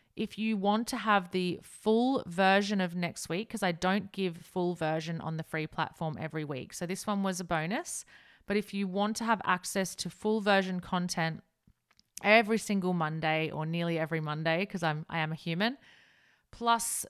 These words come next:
monthly live coaching calls in a group setting with me, plus access to the Self-Led Woman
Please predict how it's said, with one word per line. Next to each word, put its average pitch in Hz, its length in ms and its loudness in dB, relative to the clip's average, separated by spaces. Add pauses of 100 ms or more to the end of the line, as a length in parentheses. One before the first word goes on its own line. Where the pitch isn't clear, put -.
(100)
monthly 214 560 2
live 185 320 4
coaching 185 400 -2
calls 180 340 0
in 185 160 -4
a 175 80 0
group 180 300 -4
setting 185 340 -2
with 175 160 -4
me, 160 500 -4
plus - 440 -4
access 185 500 -4
to - 120 -4
the 170 100 -6
Self-Led 170 580 0
Woman 160 500 -4